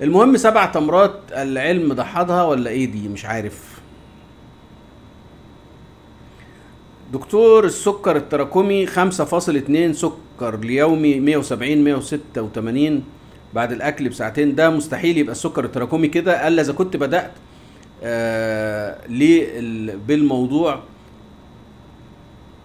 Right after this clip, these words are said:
بدأت بال-، بال-، بالموضوع ده، فممكن يكون السكر التراكمي ابتدى يتحسن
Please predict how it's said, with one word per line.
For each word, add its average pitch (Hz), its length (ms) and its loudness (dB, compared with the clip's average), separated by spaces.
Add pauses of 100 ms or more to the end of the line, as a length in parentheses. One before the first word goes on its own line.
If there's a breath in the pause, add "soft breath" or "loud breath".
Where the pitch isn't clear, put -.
(220)
بدأت 143 420 0
بال-، 123 460 -2
بال-، 117 340 -6
بالموضوع 127 520 2
ده، 156 320 2
فممكن 139 480 0
يكون 160 180 -2
السكر 151 380 -4
التراكمي 127 380 -2
ابتدى 156 280 -2
يتحسن 135 640 -4